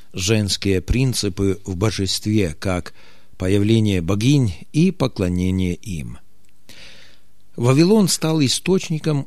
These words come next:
ложных религий. Его падение, о котором провозгласил ангел, было величайшим событием, означающим падение идолопоклонства.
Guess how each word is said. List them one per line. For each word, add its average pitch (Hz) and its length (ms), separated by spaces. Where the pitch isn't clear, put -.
ложных 107 680
религий. 69 580
Его 127 300
падение, 104 760
о 92 120
котором 92 560
провозгласил 95 680
ангел, 110 440
было 160 600
величайшим 131 840
событием, - 680
означающим 95 960
падение 98 580
идолопоклонства. 87 1040